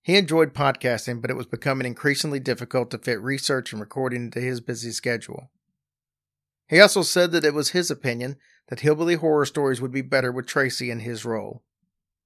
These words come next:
Honestly, I could not disagree with him. I will always believe that Ricky made his decision mainly because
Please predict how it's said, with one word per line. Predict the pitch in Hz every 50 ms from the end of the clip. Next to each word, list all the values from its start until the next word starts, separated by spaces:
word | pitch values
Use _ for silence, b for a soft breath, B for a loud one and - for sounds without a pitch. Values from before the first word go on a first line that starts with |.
| _ _ _ _ _ _ _ _ _ _ _ _ _ _ _ _ _ _ _
Honestly, | - 135 156 170 170 - - 175 170 160 -
I | - 127
could | - - - 151 131
not | 127 131 127 - -
disagree | 123 - - 110 113 113 110 110
with | 107 104 - -
him. | 104 - - - - _ _ _ _ _ _ _ _ _ _ _ _ _ _ _ _ _ -
I | 120
will | 131 135 135
always | - - 135 143 160 170 180 180 170
believe | - - 175 156 156 143 135 131
that | 117 120 110
Ricky | - 127 135 131 - 147 135
made | 135 135 135 131
his | 135 135 123 -
decision | 147 131 - 151 131 113 104 120 113 113 117
mainly | 123 135 143 147 151 156
because | 147 151 143 - 139 123 117 117 120 110 -